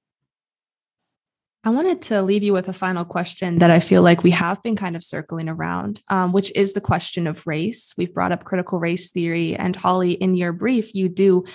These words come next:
mention that if he had been spewing racial slurs, we would see this in a very different light. Um,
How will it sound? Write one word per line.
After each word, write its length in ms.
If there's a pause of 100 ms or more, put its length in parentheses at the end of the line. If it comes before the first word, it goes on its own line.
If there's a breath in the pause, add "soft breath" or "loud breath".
(200 loud breath)
mention 380
that 120
if 120
he 100
had 120
been 120
spewing 400
racial 320
slurs, 460
we 80
would 120
see 120
this 200
in 80
a 40
very 200
different 380
light. 400 (160)
Um, 440